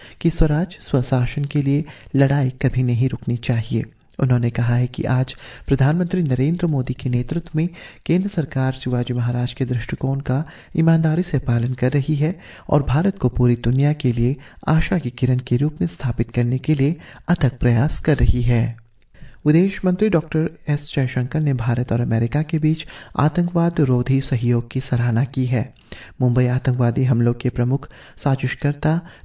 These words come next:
तहव्वुर हुसैन राणा के प्रत्यर्पण के बाद में अमेरिका के विदेश मंत्री मार्को रूबियो के सोशल मीडिया पोस्ट के जवाब में उन्होंने कहा कि इन हमलों में पीड़ितों को न्याय सुनिश्चित करने के लिए ये एक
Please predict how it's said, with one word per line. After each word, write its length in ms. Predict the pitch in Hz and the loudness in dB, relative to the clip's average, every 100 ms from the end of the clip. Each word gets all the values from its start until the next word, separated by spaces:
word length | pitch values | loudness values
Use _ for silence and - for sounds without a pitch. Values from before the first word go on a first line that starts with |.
| - | 0
तहव्वुर 420 | 147 156 156 170 | 4 4 2 0
हुसैन 420 | 143 - 131 127 | 0 0 0 0
राणा 340 | 123 127 123 | 0 0 0
के 240 | 135 135 143 | -2 0 0
प्रत्यर्पण 580 | 143 123 - 131 156 160 | -2 -4 0 0 0 -2
के 160 | 143 | -2
बाद 400 | 127 123 127 - - - - - | 0 0 -2 -6 -18 -20 -16 -4
में 140 | 135 | 0
अमेरिका 440 | 131 127 127 - 143 | 2 2 0 0 -2
के 260 | - 147 | 0 0
विदेश 400 | 151 131 127 127 - | 0 0 0 -2 -4
मंत्री 400 | 123 127 135 147 147 - - 139 | -4 -2 0 -2 -2 -12 -6 2
मार्को 320 | 151 160 185 | 2 2 0
रूबियो 300 | 135 123 123 | 2 2 0
के 280 | - 131 139 | 0 -2 -2
सोशल 380 | - 156 - | -2 -2 0
मीडिया 260 | 151 123 123 | 0 2 0
पोस्ट 300 | 120 127 - | -2 -6 -4
के 100 | 135 | -4
जवाब 340 | 120 123 120 - | -2 0 0 0
में 60 | |
उन्होंने 300 | 123 127 131 | 0 2 0
कहा 320 | 127 120 139 175 - - - | -2 -2 -2 -4 -8 -20 -2
कि 80 | 185 | 2
इन 80 | 180 | 4
हमलों 340 | 151 175 196 | 4 4 4
में 220 | 139 135 156 - - - | 4 2 0 -10 -20 -4
पीड़ितों 400 | 143 139 143 165 | 0 0 2 0
को 340 | 160 147 151 175 | 0 0 -2 0
न्याय 300 | 131 123 139 | 2 2 0
सुनिश्चित 500 | 160 143 127 - - | 0 0 0 -2 -6
करने 280 | - 120 123 | 0 2 2
के 160 | 123 147 | 0 0
लिए 120 | 123 | 2
ये 220 | 127 139 | 2 2
एक 260 | 143 127 - | 2 0 0